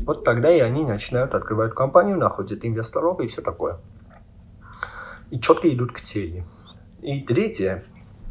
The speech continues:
это когда немножко того, немножко того. То есть, а, есть момент, отличный момент для открытия компании.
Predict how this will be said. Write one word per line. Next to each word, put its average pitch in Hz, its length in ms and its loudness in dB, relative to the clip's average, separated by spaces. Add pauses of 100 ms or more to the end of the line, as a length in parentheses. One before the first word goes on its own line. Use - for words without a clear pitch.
(160)
это - 160 4
когда 135 580 8 (300)
немножко 214 420 2
того, 143 200 8
немножко 110 400 0
того. 87 300 -4
То 107 60 -4
есть, - 220 -6 (540)
а, 104 420 4
есть 180 280 -2
момент, 170 560 6 (540)
отличный 131 420 -8
момент 127 400 0
для 110 180 0
открытия 110 400 -6
компании. 170 720 2